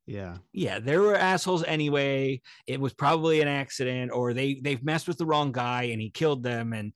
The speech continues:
Speaker 2: let's just make it look like an accident. But he, he tells him a story that is, like, very, like, it would take somebody who had done this job for, like,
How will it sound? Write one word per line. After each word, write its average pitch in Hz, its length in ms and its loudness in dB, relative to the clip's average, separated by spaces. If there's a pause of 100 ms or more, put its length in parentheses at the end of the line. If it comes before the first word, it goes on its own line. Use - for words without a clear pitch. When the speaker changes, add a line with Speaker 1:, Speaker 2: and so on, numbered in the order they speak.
(160)
Speaker 2:
let's 127 160 -2
just 123 140 -4
make 123 140 -4
it 123 80 -6
look 127 140 -4
like 113 140 -8
an 113 40 -6
accident. 113 320 -6
But 131 100 0
he, 151 200 -2 (220)
he 156 140 -4
tells 180 340 0
him 135 180 0
a 117 40 -4
story 139 500 0
that 110 120 -4
is, 107 140 -6
like, 110 180 -8
very, 131 380 2
like, 120 260 -2 (1040)
it 139 80 0
would 147 240 0
take 156 340 -2
somebody 123 540 0
who 120 160 -2
had 104 160 -6
done 117 220 -2
this 110 160 -4
job 104 360 -4
for, 104 180 -8
like, 98 240 -8